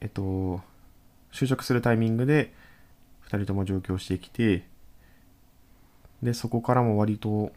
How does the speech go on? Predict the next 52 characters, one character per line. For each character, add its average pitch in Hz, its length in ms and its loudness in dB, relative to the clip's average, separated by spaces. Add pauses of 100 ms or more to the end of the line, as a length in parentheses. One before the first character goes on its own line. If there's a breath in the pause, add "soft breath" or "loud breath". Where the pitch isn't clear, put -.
(280)
本 123 160 0
当 - 180 -4
に 127 80 2
も 113 140 4
う、 95 40 -4 (920)
最 143 300 -2
低 147 200 -2
で 147 80 2
も 123 80 0
三 107 200 -2
ヶ 110 120 0
月 104 160 -2
に 95 80 -2
一 92 40 -4
回 92 180 -8
と 90 80 -8
か - 120 -6
は 85 140 -4
あ 87 40 -4
っ 85 40 -12 (200)
て、 90 220 0 (800 soft breath)
ま 110 120 -2
あ、 - 20 0
お 104 40 -2
互 104 240 0
い - 20 -2
焼 98 180 -4
肉 92 180 -2
が 92 100 -2
好 - 100 -4
き - 100 -4
だ 107 80 -2
っ - 40 -6
た 104 100 -4
か 92 100 -4
ら 85 60 -4
焼 90 200 -4
肉 92 220 -6
食 92 140 -6
べ 90 80 -4
に 90 60 -6
行 90 60 -8
っ - 20 -12
て 101 120 -8
た 92 80 -4
り 92 80 -6
と - 80 -10
か 95 100 -6
っ 87 40 -6
て - 100 -20
話 101 300 -8
を、 87 140 -4